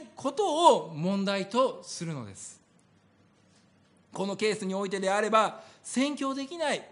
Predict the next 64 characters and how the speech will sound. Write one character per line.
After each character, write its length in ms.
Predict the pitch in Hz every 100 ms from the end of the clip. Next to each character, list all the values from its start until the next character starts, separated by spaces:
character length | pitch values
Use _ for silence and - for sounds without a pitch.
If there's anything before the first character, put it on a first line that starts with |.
| -
イ 100 | 277
エ 100 | 339
ス 80 |
の 100 | 330
名 120 | 277 294
に 80 | 294
よ 60 |
っ 40 | 277
て 80 |
語 120 | 254 226 254
れ 80 | 277
な 100 | 285
い 40 |
こ 100 | 262
と 140 | 254
を 60 | 208
問 240 | 180 202
題 160 | 190 185
と 120 | 185
し 120 | 170
て 100 | -
る 100 | 156
ん 40 | 131
で 80 | 104
す。 240 | - - _ _ _ - _ _ _ _ _ _ - - _ _ - - _ _ - - _ -
え 160 | 156 160
ー、 20 |
皆 180 | 175 185
さ 120 | 185
ん 20 |
は 60 | 180
ど 120 | 208
う 60 |
で 60 | 196
し 100 | 185
ょ 80 | 170
う 40 |
か？ 200 | 151 135 - _ _ _ - _
何 280 | 175 220 233
か 400 | 208 214 220 - -
苦 220 | 226 233
し 160 | 233
み 120 | 247 247
が 360 | 254 240 151 - - _ _ _ _ _ _ _ _ _
あ 120 | 208
る 80 | 226
と、 280 | - 180 156
そ 180 | - 220
の 100 | 277
苦 280 | - 262 320
し 200 | - 302
み 340 | 302 - 277 - 240
が 300 | 269 294 - - _
取 200 | - 302
り 40 | 302
除 220 | 302 320
か 140 | 302 302
れ 100 | 311
る 80 |
こ 100 | 247
と 140 | 247 214
だ 220 | 190 277
け 160 | 339 262
を 320 | 196 143